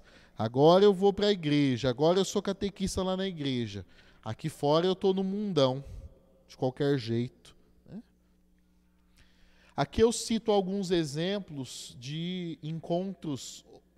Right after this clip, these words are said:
de Jesus com algumas pessoas e como ele se relacionava com elas. Nós não vamos ler, mas é muito interessante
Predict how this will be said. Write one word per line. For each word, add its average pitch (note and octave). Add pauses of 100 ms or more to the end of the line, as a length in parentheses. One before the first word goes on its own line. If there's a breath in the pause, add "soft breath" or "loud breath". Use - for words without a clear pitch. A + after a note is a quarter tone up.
de C3+
Jesus C#3+
com -
algumas D3+
pessoas G3 (440 soft breath)
e D#3
como G3+
ele G3+
se -
relacionava E3+
com D3+
elas. A#2 (400 soft breath)
Nós C3+
não D#3
vamos D#3
ler, D#3
mas C#3+
é D#3+
muito G#3+
interessante F#3